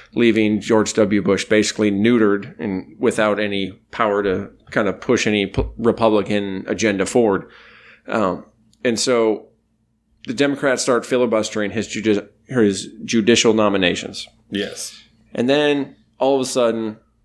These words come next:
Speaker 1: you know, the big shift, hope and change wins. Barack Obama is now the president of the United States.
Speaker 2: <laughs> Yes. <laughs>
Speaker 1: And the Republicans begin to regain their power, in the legislature. They regain their power,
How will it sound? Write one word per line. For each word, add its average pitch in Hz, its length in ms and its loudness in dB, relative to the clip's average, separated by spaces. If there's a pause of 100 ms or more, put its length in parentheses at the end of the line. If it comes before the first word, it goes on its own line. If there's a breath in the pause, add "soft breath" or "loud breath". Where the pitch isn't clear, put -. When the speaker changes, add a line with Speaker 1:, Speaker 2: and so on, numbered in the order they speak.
(580)
Speaker 1:
you 139 80 0
know, 107 100 2
the 98 100 -4
big 139 260 -2
shift, - 540 -2 (120)
hope 147 300 -2
and 123 100 -2
change 139 380 0
wins. 120 480 0
Barack 123 320 0
Obama 110 440 0
is 104 140 -4
now 110 120 2
the 107 80 2
president 117 380 0
of 110 40 -2
the 110 60 0
United 113 200 2
States. 117 480 0
Speaker 2:
<laughs> - 80 -14
Yes. 107 440 -2
<laughs> - 60 -14 (200)
Speaker 1:
And 110 640 2 (240)
the - 140 -2
Republicans 120 640 0
begin 113 540 0
to 98 680 -2 (420)
regain 127 500 0
their 127 120 2
power, 120 560 0 (220)
in 120 120 0
the 110 80 0
legislature. 107 760 0
They 120 140 2
regain 135 420 0
their 107 120 0
power, 98 500 0